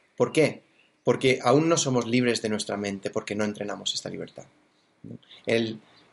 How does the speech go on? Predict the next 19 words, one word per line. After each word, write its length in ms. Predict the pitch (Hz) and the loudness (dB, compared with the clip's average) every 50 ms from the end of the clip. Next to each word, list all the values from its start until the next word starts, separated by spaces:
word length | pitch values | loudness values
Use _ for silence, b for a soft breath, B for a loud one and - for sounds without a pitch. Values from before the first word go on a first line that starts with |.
| _ | _
eh, 360 | - 123 123 120 - - - - - - | -2 0 2 2 0 -2 -6 -12 -16 -2
tenemos 300 | - 135 143 165 170 175 | 2 4 4 4 2 2
una 140 | 180 160 147 | 2 4 4
mente 280 | 151 156 156 151 165 | 4 4 4 2 0
que 100 | - 135 | 0 0
tiende 260 | 131 - 135 135 139 131 | 2 2 4 4 4 2
al 80 | 131 | 2
conflicto. 460 | 123 113 107 - 117 113 - - - - - - - - - | 0 -4 -6 -4 -6 -6 -6 -8 -16 -20 -20 -20 -20 -6 -4
Es 260 | 123 120 - - - - | 0 0 0 0 0 0
una 140 | 127 123 | 0 2
mente 320 | 120 123 127 135 143 165 - | 4 4 2 4 2 0 2
que 100 | - 127 | 2 0
es 100 | 123 127 | 2 4
la 60 | 117 | 4
descendiente 600 | 113 110 - - 110 110 120 131 135 135 151 151 | 4 2 0 -2 -2 0 2 2 2 2 2 2
de 100 | 135 123 | 2 2
los 200 | 113 107 - - | 0 0 -2 -4
Homo 160 | 113 113 110 | -4 -2 0
sapiens, 580 | - 131 135 - - 143 143 147 151 147 B | 0 0 0 0 2 2 2 2 0 -2 B